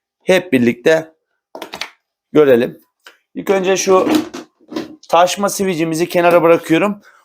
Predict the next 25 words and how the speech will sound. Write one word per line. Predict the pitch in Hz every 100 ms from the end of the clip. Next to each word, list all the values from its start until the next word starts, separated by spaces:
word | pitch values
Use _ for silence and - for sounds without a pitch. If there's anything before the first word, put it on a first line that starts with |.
| _
Motorumuz | 165 214 226 220 240 196
burada. | 196 190 127 92 90 _ _ _ _ -
Görmüş | 151 180 175 175
olduğunuz | 175 147 139 131
gibi | 196 214 - _ _ _ 131
yaklaşalım, | 185 233 233 220 202 190 208 - _ _
hep | 233 233
birlikte | 170 147 147 196
görelim. | 160 120 92 - _ _ _ -
Değerli | 180 214
takipçiler, | 226 196 151 - 107 92 - _ _ _ _ - -
motorumuz | 185 202 226 233 226
şudur. | - 208 202 - - _ _ _
Şurada | - - 196 233 226
da | 214 175
bir | 208
adet | 214 220 -
kapasitörüm | 185 190 208 - 202 196 165
var. | 160 165 _ _
Şurada | _ 185 185 190 147 - _ _ _ _
göstermiş | - 139 160 160 185 196 202
olduğum | 202 151 131 131
kapasitör | - 156 175 170 - 175
şu | 170 -
şekilde. | 160 180 135 123 101 110 156